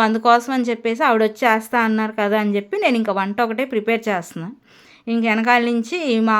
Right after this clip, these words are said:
అమ్మాయిలు అది అందిస్తూ ఇది అందిస్తూ అయితే ఉన్నారు. బట్టలు అయితే పొద్దున్నే క్లీనింగ్ చేసే ముందే జాడిచ్చి అయితే పక్కన పెట్టేసి ఇంకా ఆరేసి వెళ్ళమేను.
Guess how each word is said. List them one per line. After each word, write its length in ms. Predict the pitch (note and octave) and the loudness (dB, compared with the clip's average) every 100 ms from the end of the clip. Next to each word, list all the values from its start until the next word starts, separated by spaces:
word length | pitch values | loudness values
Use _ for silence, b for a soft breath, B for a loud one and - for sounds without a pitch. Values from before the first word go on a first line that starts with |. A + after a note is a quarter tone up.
| G#3 | 0
అమ్మాయిలు 340 | A3 A#3 A3+ | 0 2 2
అది 140 | G3+ A3 | 2 2
అందిస్తూ 340 | A3 A3 A3 C4+ | 0 0 -2 -2
ఇది 120 | G#3+ | 0
అందిస్తూ 460 | G#3+ A3+ G#3+ G#3+ A#3+ G#3+ | 0 0 0 -2 -2 -2
అయితే 160 | G#3 C#4 | 0 0
ఉన్నారు. 400 | F#3+ G#3 F#3 E3+ F#4 B B B B G3+ | 0 -2 -2 -4 -10 B B B B 0
బట్టలు 280 | G#3+ A#3+ C4 | 0 2 0
అయితే 160 | B3 D#4 | 2 0
పొద్దున్నే 420 | A#3 F#3 A#3+ B3+ B3+ A#3 A3+ | -2 0 0 2 2 -2 -2
క్లీనింగ్ 320 | A#3 B3 B3+ | 0 0 0
చేసే 200 | A#3+ A#3+ A#3 | 0 0 0
ముందే 160 | A3+ B3 A3 | 0 0 2
జాడిచ్చి 340 | G3+ A#3 A#3+ A#3 | 2 0 -2 -4
అయితే 120 | A3+ A3 | -2 -6
పక్కన 220 | G#3+ G#3+ G3 | -4 -4 -4
పెట్టేసి 320 | G3 F#3+ A#3+ A#3 | -2 -4 -2 -2
ఇంకా 120 | G3+ | 0
ఆరేసి 280 | F#3+ A3+ A#3 F#3+ | 0 0 -2 -2
వెళ్ళమేను. 460 | F#3+ G#3 E3+ E3 | -2 -2 -4 -8